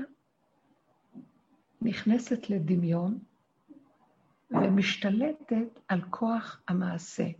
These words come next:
כלומר, האדם נותן ברווח שבין המחשבה לבין ההוצאה לפועל מקום, שם הוא הולך לאיבוד. הדמיון פועל, וכל הגוף רופא, רועד,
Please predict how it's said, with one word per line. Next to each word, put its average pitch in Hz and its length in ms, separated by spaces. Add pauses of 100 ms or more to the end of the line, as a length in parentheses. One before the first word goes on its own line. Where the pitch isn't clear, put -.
כלומר, 180 560 (1300)
האדם 196 480 (240)
נותן 196 640 (280)
ברווח 170 640
שבין 208 360
המחשבה 175 640
לבין 196 360
ההוצאה 190 400
לפועל 190 500
מקום, 202 580 (460)
שם 202 320
הוא 190 100
הולך 170 420
לאיבוד. 165 440 (260)
הדמיון 190 720
פועל, 233 500 (680)
וכל 190 520
הגוף 196 400
רופא, 165 460
רועד, 175 420